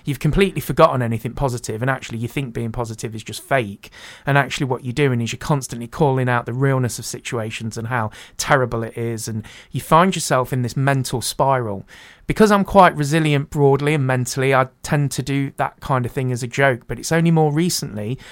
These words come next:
that I've realised the impact I have on others, and while I'm quite kind of galvanised, joining in in these moaning groups, these kind of washerwomen or sort of over-the-fence chat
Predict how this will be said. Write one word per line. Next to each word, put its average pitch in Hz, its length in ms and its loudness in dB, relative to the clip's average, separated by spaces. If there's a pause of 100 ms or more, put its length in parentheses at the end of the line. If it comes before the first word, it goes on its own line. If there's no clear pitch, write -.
(120)
that 139 100 -2
I've 135 140 0
realised 131 420 2
the 131 140 0
impact - 400 0
I 117 40 -8
have 117 160 -2
on 117 120 0
others, 135 260 -2
and 120 100 -2
while 147 200 2
I'm 165 180 4
quite 104 340 -4 (220)
kind 127 180 0
of 110 80 -4
galvanised, 110 720 -6 (300)
joining 170 340 4
in 156 140 2
in 147 140 2
these 143 260 0
moaning 143 360 4
groups, 110 360 -8
these - 440 -4
kind 139 200 0
of 127 80 -2
washerwomen 123 640 -2
or 107 240 -6 (280)
sort - 200 -4
of 120 100 -2
over-the-fence 123 680 0
chat 117 400 -2